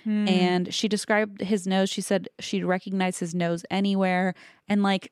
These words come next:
Speaker 2: oh, it gives me such creeps because when Frederick is telling the story in the interview, he says,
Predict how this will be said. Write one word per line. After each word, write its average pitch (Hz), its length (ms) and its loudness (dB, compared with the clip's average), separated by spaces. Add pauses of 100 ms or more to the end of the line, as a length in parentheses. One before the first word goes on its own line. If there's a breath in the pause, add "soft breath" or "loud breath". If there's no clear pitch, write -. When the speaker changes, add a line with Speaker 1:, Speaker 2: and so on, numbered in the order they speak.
Speaker 2:
oh, 226 220 6
it 214 160 4
gives 208 200 2
me 220 120 2
such - 280 -4
creeps - 380 -2
because 185 260 -2
when 185 240 0
Frederick 185 440 0
is 165 140 -2
telling 180 340 -2
the 175 60 0
story 165 540 0
in 180 220 -4
the 165 80 0
interview, 165 480 0 (300 loud breath)
he 202 180 0
says, 175 460 2